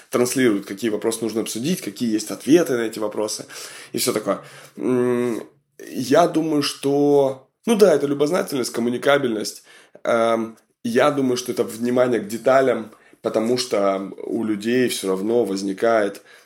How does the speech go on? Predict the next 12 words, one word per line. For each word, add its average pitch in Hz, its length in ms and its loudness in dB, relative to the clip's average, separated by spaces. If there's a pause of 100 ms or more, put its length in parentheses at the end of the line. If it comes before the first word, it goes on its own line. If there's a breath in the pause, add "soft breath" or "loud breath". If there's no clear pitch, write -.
Ну, 127 120 0
то - 100 -6
есть, - 300 -12
люди 151 560 -4
говорят, 139 300 0
это - 100 -12
чё - 200 -10
попало, 92 380 -8
как 87 220 -12
бы, 85 600 -6
не 113 160 -2
сильно 98 520 -4